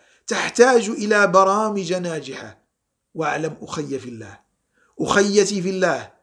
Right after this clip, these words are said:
أنكما إذا أحييتما هذه الليالي العشر الأخيرة من رمضان دون نوم، وقمتما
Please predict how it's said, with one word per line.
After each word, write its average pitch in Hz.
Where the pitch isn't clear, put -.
أنكما 214
إذا 208
أحييتما 208
هذه 208
الليالي 214
العشر 208
الأخيرة 214
من 226
رمضان 214
دون 254
نوم، 196
وقمتما 214